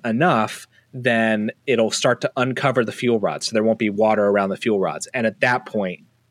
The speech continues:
their pa-, their heat will spike. So they can, like, dump water into it,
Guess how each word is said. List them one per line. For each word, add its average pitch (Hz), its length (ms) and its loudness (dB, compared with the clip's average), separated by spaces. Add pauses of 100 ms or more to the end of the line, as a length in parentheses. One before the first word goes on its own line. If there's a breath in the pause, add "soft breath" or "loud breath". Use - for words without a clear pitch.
(160)
their 107 140 4
pa-, - 320 -4
their 101 300 0
heat - 320 -6
will 87 280 -4 (320)
spike. - 440 -8 (920 soft breath)
So 110 220 0
they 131 120 4
can, 147 140 0
like, 123 220 0
dump 131 260 0
water 117 340 4
into 120 420 0
it, 110 260 4